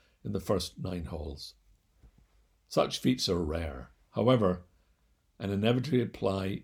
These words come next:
to those extraordinary days when a player is on a streak and feels they can't miss. What we are looking for in our own game is consistency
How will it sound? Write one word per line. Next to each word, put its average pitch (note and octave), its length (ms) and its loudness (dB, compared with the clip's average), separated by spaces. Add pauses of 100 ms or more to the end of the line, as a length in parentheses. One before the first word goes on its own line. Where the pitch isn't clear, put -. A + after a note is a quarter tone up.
to - 100 -10
those F#2+ 400 2
extraordinary A2 760 2
days D#2 500 -6 (420)
when G2 140 -2
a F#2 40 0
player G#2 380 2
is F#2 220 -6
on F2 80 -2
a E2+ 80 -4
streak - 540 -6
and F2+ 120 -12
feels F2+ 360 -6
they D#2+ 120 -6
can't - 480 -10 (100)
miss. - 420 -12 (1040)
What D3+ 200 8
we B2+ 240 8
are C3+ 80 10
looking A2 320 6
for G2+ 380 0
in G#2+ 140 -4
our G2 140 0
own G2+ 200 0
game F#2+ 240 0
is F2+ 100 -4
consistency A2+ 960 -8